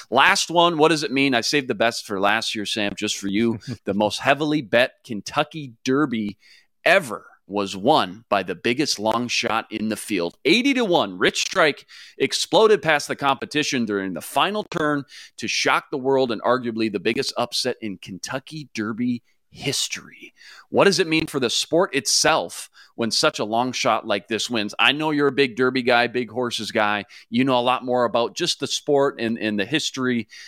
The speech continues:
Speaker 1: than I do.
Speaker 2: Yeah, well, I, I hope that Rich Inman, your father, just saw the name
Speaker 1: <laughs>
Speaker 2: Rich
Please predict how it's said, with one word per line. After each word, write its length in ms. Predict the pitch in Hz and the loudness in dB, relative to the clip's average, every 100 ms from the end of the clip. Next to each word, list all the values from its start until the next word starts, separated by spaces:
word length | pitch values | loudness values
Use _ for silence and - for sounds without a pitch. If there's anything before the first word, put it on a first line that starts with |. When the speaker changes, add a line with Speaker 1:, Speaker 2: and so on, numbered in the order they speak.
| - | -14
Speaker 1:
than 220 | 107 107 | -4 -2
I 200 | 117 139 | 0 -2
do. 420 | 127 127 123 113 - - - - 196 | -2 -2 0 -2 -6 -14 -12 -12 -10
Speaker 2:
Yeah, 480 | - 156 170 135 113 - | 0 6 8 8 4 2
well, 100 | 143 | 4
I, 160 | 135 - | 4 2
I 80 | 156 | 0
hope 360 | 143 208 240 - | 4 2 4 2
that 120 | 147 | 0
Rich 360 | 131 151 - | 4 2 4
Inman, 360 | 151 139 120 110 | 2 2 0 0
your 140 | 107 | -4
father, 500 | 101 139 135 127 107 | 0 4 6 6 2
just 220 | 98 117 - | -2 -4 0
saw 240 | 147 131 | 4 4
the 100 | 127 | 4
name 220 | 151 113 | 2 2
Speaker 1:
<laughs> 80 | 107 | 2
Speaker 2:
Rich 220 | 117 - | 2 0